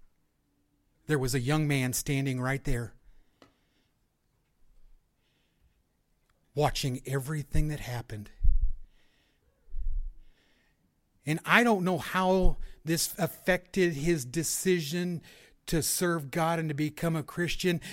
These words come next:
directly, but you know what? I have to think it had something to do with it. And for him to become the man of God he was.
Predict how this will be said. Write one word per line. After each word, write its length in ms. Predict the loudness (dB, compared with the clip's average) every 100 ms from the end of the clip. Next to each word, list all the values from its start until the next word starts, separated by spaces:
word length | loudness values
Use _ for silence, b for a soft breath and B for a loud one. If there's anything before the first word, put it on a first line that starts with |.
| B
directly, 560 | 2 6 6 6 2 0 B B
but 200 | -2 0
you 80 | 2
know 100 | 2
what? 180 | 6 6
I 120 | 6
have 220 | 2 0 0
to 100 | -2
think 320 | 0 -2 -4
it 120 | -4
had 280 | -2 -2 8
something 420 | 10 10 6 -2
to 100 | -2
do 180 | 0 0
with 160 | 2 2
it. 180 | -2 -14 B B B B
And 160 | -4 0
for 100 | 2
him 220 | 4 4
to 60 |
become 400 | 0 0 2 4
the 80 | 4
man 300 | 2 2 2
of 140 | 0 0
God 260 | 0 2
he 140 | 0 0
was. 440 | 0 0 -2